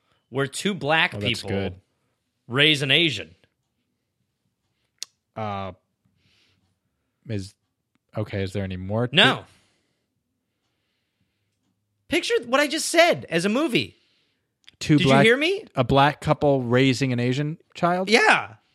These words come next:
Speaker 1: And it's called Black People, Asian Kid. Picture how crazy that would be.
Speaker 2: Um,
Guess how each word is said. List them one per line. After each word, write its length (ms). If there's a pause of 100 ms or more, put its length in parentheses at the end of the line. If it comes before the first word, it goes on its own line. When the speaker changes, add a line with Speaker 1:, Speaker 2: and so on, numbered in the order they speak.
(120)
Speaker 1:
And 160
it's 140
called 300
Black 280
People, 280
Asian 320
Kid. 360 (360)
Picture 260
how 120
crazy 640
that 160
would 140
be. 340 (1500)
Speaker 2:
Um, 540